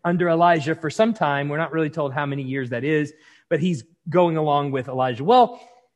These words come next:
the time has now come for Elijah to depart this earth.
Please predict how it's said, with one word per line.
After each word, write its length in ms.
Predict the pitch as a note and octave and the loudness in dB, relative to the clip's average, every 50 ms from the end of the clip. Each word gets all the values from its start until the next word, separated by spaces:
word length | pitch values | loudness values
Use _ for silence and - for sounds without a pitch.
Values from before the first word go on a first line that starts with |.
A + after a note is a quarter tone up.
| _ _ _ _ _ | _ _ _ _ _
the 100 | - F#3+ | -2 -2
time 480 | - - - - - D4 E4 F4+ F#4 E4+ | -2 -2 -4 -2 2 4 6 6 6 6
has 180 | D4 D4+ C#4 A#3 | 6 4 4 4
now 200 | B3+ B3 A#3 A3 | 4 4 4 2
come 560 | A#3 - - - A#3 G#3 E3 B2+ G#2 F2+ F#2 - - _ _ _ _ _ _ _ _ _ _ _ _ _ _ _ | 0 -4 0 4 4 4 4 4 0 -4 -8 -14 -20 _ _ _ _ _ _ _ _ _ _ _ _ _ _ _
for 160 | - D#3 C#3 | -6 -4 -4
Elijah 640 | C3+ C#3+ D3 E3+ F#3 G3+ A3+ A#3 G3 F#3 G#3+ G#3 G3+ | -2 -2 0 2 4 4 4 4 4 2 0 0 0
to 140 | - - - | -2 -6 -10
depart 420 | C3+ B2+ - - - E3+ F3 E3 - | -10 -10 -10 -2 0 0 0 0 -4
this 180 | E3+ D3+ - | -8 -8 -8
earth. 380 | A#2 G2+ F#2 - - _ _ | -8 -10 -10 -12 -18 _ _